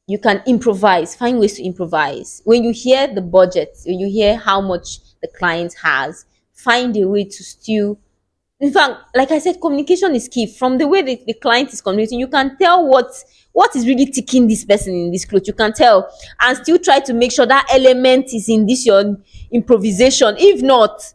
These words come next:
you understand? So there are ways to go about this thing. There are some people want, they show you their style, you tell them their, their price, they don't even, they don't negotiate. They just pay you and they, they're like, "I just need Penzra, all I need is, you know, the, the, the clothes.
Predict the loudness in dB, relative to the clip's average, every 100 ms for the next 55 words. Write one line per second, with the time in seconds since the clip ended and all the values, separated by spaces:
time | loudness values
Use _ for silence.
0 | _ _ _ 4 4 2 2 2 0 -2
1 | 2 4 2 -4 -20 0 2 4 4 2
2 | 2 2 4 4 0 0 -4 -10 -12 0
3 | 0 2 0 2 4 4 2 -2 -4 -20
4 | _ _ _ _ _ -2 0 0 2 0
5 | 2 2 2 2 0 0 2 -2 -2 0
6 | 0 2 0 -2 -6 -2 2 2 0 -4
7 | -4 -8 -2 0 2 0 -2 -2 -4 -4
8 | -6 -2 2 0 0 -16 -20 _ 2 2
9 | 0 -2 -4 _ _ -6 2 2 0 -2
10 | 0 2 2 -2 _ -2 0 0 0 -4
11 | -4 -12 _ _ 0 4 4 6 4 4
12 | 0 -4 -6 -8 -12 -8 -2 0 0 -6
13 | _ _ -20 -2 0 0 2 2 2 0
14 | 0 2 2 2